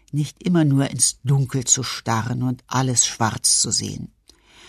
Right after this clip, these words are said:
Gerade dann gilt es wohl, den Blick frei zu halten für das Schöne und Freundliche, das auch immer noch da ist. Dass die Vögel der Sorge und des Kummers über deinem Haupt fliegen,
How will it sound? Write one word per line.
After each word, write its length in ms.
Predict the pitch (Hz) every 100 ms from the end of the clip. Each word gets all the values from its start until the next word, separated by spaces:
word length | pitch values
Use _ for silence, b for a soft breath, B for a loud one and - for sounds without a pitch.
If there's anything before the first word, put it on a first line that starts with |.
| b
Gerade 340 | b 147 170 185
dann 280 | 202 233 196
gilt 280 | 240 277
es 160 | 156 -
wohl, 160 | 139 135
den 220 | 143 127
Blick 240 | 170 185
frei 380 | - - 160 180
zu 260 | - 170 147
halten 460 | 151 151 147 143 - _
für 180 | - -
das 180 | 120
Schöne 440 | - - 156 156 147
und 120 | 120
Freundliche, 840 | - 131 139 143 127 139 - 135 120 b b b b
das 240 | - 180 -
auch 280 | - 170 - -
immer 200 | 131 113
noch 200 | 113 -
da 220 | 107 101
ist. 520 | - - - - - _ _ _ _ _ _ _ _ _ _ -
Dass 160 | 120
die 120 | -
Vögel 400 | 131 - 226 214
der 200 | 131 127
Sorge 540 | 120 147 143 156 131 120
und 180 | 107 131
des 260 | 123 -
Kummers 640 | - 214 190 139 123 - -
über 140 | - 131
deinem 380 | 131 127 123 -
Haupt 280 | 180 -
fliegen, 580 | - - 143 147 156 139